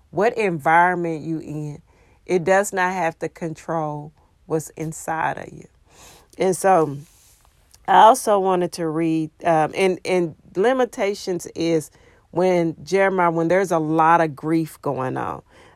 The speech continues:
Um, I'm gonna read this. It says, "Jeremiah saw one ray of hope in all the sin and sor-, sor-, uh, sorrow surrounding him. Because of the great lo-, great, because of the Lord's great love,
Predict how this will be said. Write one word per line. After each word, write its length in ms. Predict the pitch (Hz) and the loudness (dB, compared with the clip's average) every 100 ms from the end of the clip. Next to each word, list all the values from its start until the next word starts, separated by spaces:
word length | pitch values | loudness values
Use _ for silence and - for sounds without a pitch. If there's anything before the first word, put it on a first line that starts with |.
| - | 0
Um, 400 | 160 160 147 104 | 4 6 6 2
I'm 220 | - 180 | 0 2
gonna 240 | 196 196 185 | 2 2 2
read 300 | 175 170 160 | 2 0 0
this. 200 | 165 170 | -4 -4
It 60 | |
says, 260 | 170 180 170 | -6 -2 -4
"Jeremiah 580 | 151 185 214 254 214 202 | -2 0 0 0 -2 -2
saw 440 | - 175 165 156 | -2 2 4 4
one 640 | 151 151 160 180 190 208 208 | 2 -4 -4 -2 -2 -2 -6
ray 400 | - 160 170 185 | -6 0 2 2
of 180 | - 190 | -2 -4
hope 480 | - - 156 151 - _ _ _ - | -6 -6 -4 -4 -6 _ _ _ -4
in 160 | 165 165 | 2 6
all 220 | 160 170 | 6 6
the 100 | 196 | 0
sin 540 | - - 185 170 165 | -6 -2 0 0 -2
and 160 | - 156 | -2 -6
sor-, 480 | - 156 156 156 - | -4 -2 2 2 0
sor-, 460 | - - 170 156 - _ - | -8 -8 -8 -8 -12 _ 2
uh, 240 | 156 139 | 2 2
sorrow 580 | 143 - 180 170 165 160 | -2 4 6 6 4 0
surrounding 680 | 160 165 151 151 147 143 143 | -4 -6 -2 -2 -2 -6 -12
him. 200 | - - _ _ - - _ | -14 -18 _ _ -20 -20 _
Because 400 | - 185 247 220 | -4 2 4 6
of 120 | 233 233 | 4 4
the 100 | 220 | 0
great 420 | 208 202 208 - | 2 0 -2 -4
lo-, 400 | 185 175 165 143 - | -2 2 2 0 -6
great, 400 | 151 175 175 - _ _ - | -2 0 0 -4 _ _ -8
because 500 | 165 - 202 214 226 | -8 -2 0 0 0
of 220 | - 190 | -6 -2
the 80 | 190 | -2
Lord's 460 | 175 175 170 - | 0 0 -2 -8
great 320 | - 160 165 170 | -10 -6 -6 -4
love, 460 | 160 143 139 135 | -4 -4 -8 -12